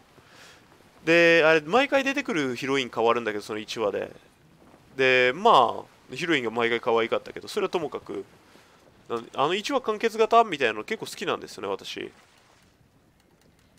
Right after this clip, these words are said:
あ、攻撃できないや。矢がねえから。矢がねえから攻撃できねえや。作成できる？作成できない。<laughs> 困ったな。まさかの、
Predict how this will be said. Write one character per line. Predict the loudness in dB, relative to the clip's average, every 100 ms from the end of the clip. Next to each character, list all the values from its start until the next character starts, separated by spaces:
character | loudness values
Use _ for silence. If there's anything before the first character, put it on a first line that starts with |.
| _ -20
あ、 | -20 -20
攻 | -14 -12
撃 | -12 -12
で | -10
き | -6
な | -6
い | -6
や。 | -6
矢 | -4 -4
が | -4
ね | -6
え |
か | -8
ら。 | -10 -12 -16 _ _ _ -20 -20 -20 _
矢 | -10
が | -8
ね | -6
え | -6
か | -8
ら | -10
攻 | -10
撃 | -10
で | -12
き | -12
ね | -12
え | -12
や。 | -14
作 | -20 -20 -14
成 | -12
で | -10
き | -10
る？ | -12 -12 -20 _ _ _ _ _ _ _ _ _ _ _ _ _ _ _ _ _ _ _ _ _ _ _ _ _ _ _ _ _
作 | -20 -14
成 | -10
で | -8
き | -4
な | -4
い。 | -6 -14 -16 -18 -20 _
<laughs> | _ _ _ -20 -20 -20 _
困 | -4 -4
っ | -6
た | -12
な。 | -14 -20 _ _ _ _ _ _ _ _ _ _ _ -12
ま | -10
さ | -10
か | -10 -8
の、 | -10